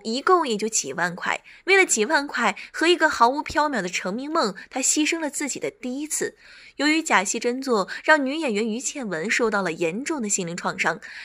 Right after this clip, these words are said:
在拍摄完这部电影后，于倩文又拍了几部戏，但始终没有混出什么名堂。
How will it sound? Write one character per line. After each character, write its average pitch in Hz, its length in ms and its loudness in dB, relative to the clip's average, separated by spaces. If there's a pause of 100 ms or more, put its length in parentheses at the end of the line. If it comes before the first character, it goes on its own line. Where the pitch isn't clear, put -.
在 294 240 6
拍 285 220 0
摄 285 120 -6
完 226 240 -2
这 269 120 -4
部 247 80 -2
电 262 160 -4
影 175 160 -6
后， 208 320 -2 (140)
于 262 120 0
倩 330 180 4
文 233 280 2
又 220 100 4
拍 226 180 -2
了 220 80 -2
几 143 240 -6
部 233 160 -4
戏， - 300 -2 (220)
但 320 180 6
始 147 320 -2
终 262 260 0
没 220 100 2
有 214 120 4
混 196 180 -2
出 202 120 -6
什 202 120 -2
么 196 120 -2
名 160 200 -6
堂。 196 220 -2